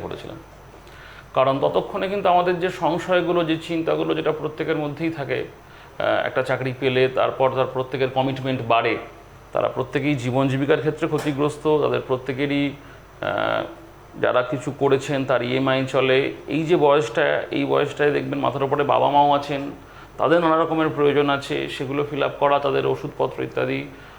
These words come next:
আবার তারপরে আপনার সন্তান সন্ততিরাও রয়েছেন, তাদের প্রয়োজনগুলো মেটানো। এবং আপনি, আপনি নিজেও বুঝতে পারবেন যে একজন বাবা হিসেবে আপনি সন্তানকে বলছেন যে না অমুকটা, বা বলছেন না, আপনি at least তার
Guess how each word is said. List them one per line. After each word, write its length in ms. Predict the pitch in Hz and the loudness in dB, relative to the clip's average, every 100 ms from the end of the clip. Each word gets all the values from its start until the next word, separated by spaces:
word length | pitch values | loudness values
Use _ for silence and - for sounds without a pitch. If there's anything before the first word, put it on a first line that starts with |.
| - | -2
আবার 280 | 147 196 208 | 2 2 4
তারপরে 380 | 202 180 180 185 | 2 4 4 4
আপনার 240 | 175 185 | 4 2
সন্তান 380 | 185 165 160 165 | 2 2 2 0
সন্ততিরাও 440 | 160 165 160 170 160 | 0 -2 2 2 4
রয়েছেন, 420 | 147 143 143 139 | 2 0 -2 0
তাদের 240 | 131 151 | 2 2
প্রয়োজনগুলো 520 | 143 147 143 135 143 | 2 0 0 0 0
মেটানো। 480 | 135 127 135 135 131 131 - - - - | 0 0 0 0 -2 -6 -16 -20 -20 -8
এবং 560 | 131 139 143 143 147 - - | -2 2 2 0 -4 -6 -4
আপনি, 420 | 135 156 156 - | -2 -2 -2 -4
আপনি 200 | 127 143 | -6 -4
নিজেও 260 | 139 151 175 | -4 -2 -2
বুঝতে 240 | 151 143 | -2 -2
পারবেন 360 | 139 123 123 123 | 0 0 -2 -2
যে 80 | 127 | 0
একজন 260 | 127 143 | 0 0
বাবা 240 | 120 123 135 | 2 4 2
হিসেবে 340 | 135 151 143 | 0 0 0
আপনি 180 | 139 135 | 0 -4
সন্তানকে 440 | 135 123 131 131 | -6 -4 -4 -4
বলছেন 360 | 127 131 139 131 | -4 -4 -6 -4
যে 140 | 139 | -4
না 140 | 131 127 | -2 -2
অমুকটা, 460 | 135 147 - 139 | 0 -2 -2 0
বা 140 | 143 151 | 0 0
বলছেন 400 | 185 247 - 165 | 2 0 0 0
না, 120 | 131 | 0
আপনি 220 | 135 143 | 0 -2
at 120 | 139 | -2
least 180 | 156 156 | -6 0
তার 300 | 156 151 | 0 0